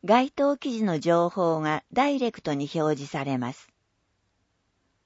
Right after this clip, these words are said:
市役所窓口の受付時間は午前九時から午後五時までです。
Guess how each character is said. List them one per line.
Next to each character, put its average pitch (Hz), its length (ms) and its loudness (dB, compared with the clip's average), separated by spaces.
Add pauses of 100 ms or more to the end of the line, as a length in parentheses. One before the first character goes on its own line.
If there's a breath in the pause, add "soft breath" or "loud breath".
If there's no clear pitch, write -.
(220)
市 - 200 -6
役 320 200 4
所 - 160 -4
窓 180 300 0
口 214 260 -4
の 147 260 0
受 240 240 0
付 - 280 -2
時 214 120 -4
間 151 340 -2
は 131 220 2 (380 soft breath)
午 285 180 4
前 240 260 0
九 247 120 -4
時 226 140 -2
か 151 120 -2
ら 135 280 -4
午 240 140 2
後 247 180 4
五 220 140 4
時 226 120 -4
ま 147 140 0
で 131 160 -2
で 113 180 -2
す。 - 200 -20